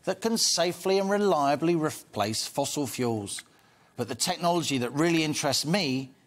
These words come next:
is the so-called magic molecule, hydrogen,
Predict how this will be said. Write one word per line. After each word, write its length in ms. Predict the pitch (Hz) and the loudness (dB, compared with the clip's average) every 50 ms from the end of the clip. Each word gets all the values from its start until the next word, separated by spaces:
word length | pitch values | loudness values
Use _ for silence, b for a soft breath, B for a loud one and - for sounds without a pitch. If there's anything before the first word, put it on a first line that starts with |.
| b b b b | b b b b
is 140 | - 233 - | -4 -2 0
the 80 | 277 | 0
so-called 680 | 262 - - - 147 160 156 - - 180 180 190 170 - 143 | 0 0 0 0 0 0 0 0 0 0 0 0 0 -2 -2
magic 400 | 135 127 123 - 139 147 143 - | -2 -2 -2 -2 -4 -6 -6 -4
molecule, 720 | 156 151 170 175 170 165 - - 151 139 123 107 95 92 - - _ _ _ _ _ | 0 2 2 2 2 -2 -4 -2 -2 0 0 0 -2 -6 -10 -16 _ _ _ _ _
hydrogen, 720 | - - 135 147 147 120 101 101 - 131 117 104 90 82 | -4 -2 0 0 0 0 -4 -6 -4 -4 -4 -4 -4 -8